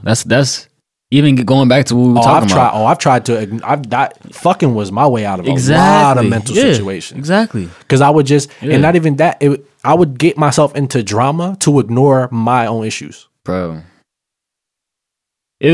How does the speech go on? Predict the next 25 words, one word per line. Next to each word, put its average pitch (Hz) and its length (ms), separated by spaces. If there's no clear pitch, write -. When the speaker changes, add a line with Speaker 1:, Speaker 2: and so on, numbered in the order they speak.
Speaker 1:
it'd 180 160
be 185 100
to 151 180
a 127 80
point 135 260
where 120 120
even 131 300
with, 95 320
with, 101 180
with 87 320
fucking, 90 440
like, 82 140
I 98 180
would 117 280
think 95 240
that, 82 180
like, 80 140
I 120 180
have 92 200
a, - 360
I 135 100
had 110 100
an 87 160
issue. 107 480
Like, 98 320